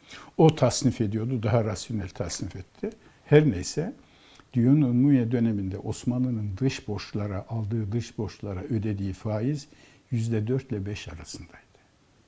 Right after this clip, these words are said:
Şimdi yurt dışında Türkiye borçlandığı zaman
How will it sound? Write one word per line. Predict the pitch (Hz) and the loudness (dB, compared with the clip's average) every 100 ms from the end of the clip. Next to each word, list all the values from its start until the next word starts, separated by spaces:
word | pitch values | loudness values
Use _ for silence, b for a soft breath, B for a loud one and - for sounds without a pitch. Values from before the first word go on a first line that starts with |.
| _ _ B B B B B | _ _ B B B B B
Şimdi | - - 147 135 123 147 180 - B B | -6 6 8 10 8 4 2 -8 B B
yurt | 139 156 - | 4 4 4
dışında | - - 104 104 131 165 - | -6 -2 -2 0 -2 -4 -4
Türkiye | 131 127 - 110 98 87 | -2 -2 -2 -2 -2 -4
borçlandığı | 107 101 - 107 110 143 | -4 -4 -2 -2 0 0
zaman | 135 113 113 151 | 2 0 0 -2